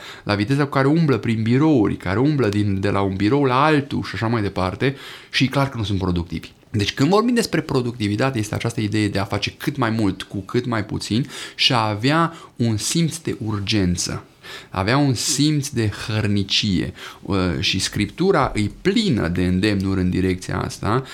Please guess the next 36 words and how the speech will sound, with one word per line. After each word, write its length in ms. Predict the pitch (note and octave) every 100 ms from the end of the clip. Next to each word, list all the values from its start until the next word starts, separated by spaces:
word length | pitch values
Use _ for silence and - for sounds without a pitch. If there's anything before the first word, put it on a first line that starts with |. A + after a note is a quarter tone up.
| - -
și 180 | - A#2+
Scriptura 640 | - - A2 - C#3 D3
vorbește 640 | C3 A2+ A2 G#2+ B2 - -
aspru 580 | - B3 E3+ - C#3+ -
împotriva 600 | A#2+ G#2 G#2+ - G#2+ G2+
leneviei. 640 | G2+ G2 F#2 F#2 F2 C2 - - - - -
Dacă 260 | G#2+ A2+
ne 60 | A2+
uităm 240 | A2 A2+
în, 200 | G#2 G2 F#2+ F#2 E2+
în 140 | F#2
Proverbe, 460 | F2 F#2+ F#2+ G#2 E2+
dacă 240 | E2+ F2+
ne 80 | F#2
uităm 320 | F2+ G2 G2
în, 360 | F#2+ F2+ F2 -
în 420 | F#2 F2 F2 F2+ F2+
Noul 300 | F#2+ G#2 F#2
Testament, 380 | F#2+ G#2 G2
Noul 140 | A2+ C#3
Testament 360 | C3+ G#2+ A2+
este 180 | G2 F#2
foarte 520 | E2+ - A#2+ D3+ -
categoric. 640 | F#2 F#2 F2+ E2+ D2 D#2+ - - -
„Cine 240 | - C3+ B2+
mun-, 260 | A#2 A2+
nu 80 | A#2
muncește, 480 | A#2+ G#2+ G2+ G#2+ -
nici 140 | G2+
să 120 | G2 G2
nu 120 | F#2+
mănânce.” 520 | F#2 F#2 - - - - - - - -
Și 100 | -
este 140 | F2+
o 40 | G2+
învățătură, 720 | F#2+ F#2 F#2 C3 C3 A2+